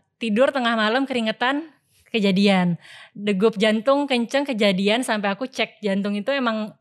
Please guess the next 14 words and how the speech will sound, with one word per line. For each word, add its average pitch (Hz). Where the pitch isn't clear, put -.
gede 196
banget. 196
Dan 226
yang 285
paling 262
aneh 226
menurut 226
aku, 226
em, 226
ada 226
muncul 247
bercak-bercak 254
di 240
badan. 196